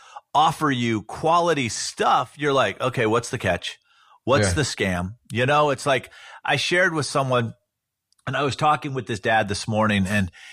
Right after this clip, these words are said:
Speaker 1: he's like, "You know, my daughter's fourteen, and, you know, we got about twenty songs." And, uh, I said, "Great. You know, she needs to have a hundred. She needs to have two hundred." You know, I said,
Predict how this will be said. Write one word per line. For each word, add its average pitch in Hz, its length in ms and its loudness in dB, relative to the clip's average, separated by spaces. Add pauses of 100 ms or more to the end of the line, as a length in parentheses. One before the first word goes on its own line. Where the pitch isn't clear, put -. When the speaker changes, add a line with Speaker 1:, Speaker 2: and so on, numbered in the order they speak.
(240)
Speaker 1:
he's 123 220 -2
like, 117 280 0
"You 135 80 0
know, 151 240 0
my 120 120 -4
daughter's 147 340 0
fourteen, 143 600 -2
and, 113 140 -2 (300)
you 131 100 -2
know, 135 120 0
we 131 100 0
got 151 140 0
about 139 200 -2
twenty 165 280 -2
songs." 151 640 0
And, 104 160 0 (400)
uh, 104 360 0
I - 20 -4
said, 107 220 -6
"Great. 131 300 0
You 127 140 -4
know, 127 120 0
she 127 220 -2
needs 123 180 -2
to 127 100 -2
have 120 140 0
a 113 60 0
hundred. 110 460 0
She - 120 -8
needs 120 180 -6
to 135 80 0
have 123 160 0
two 139 220 0
hundred." 80 440 -4
You 92 80 -2
know, 113 200 0
I 117 80 2
said, 113 340 -2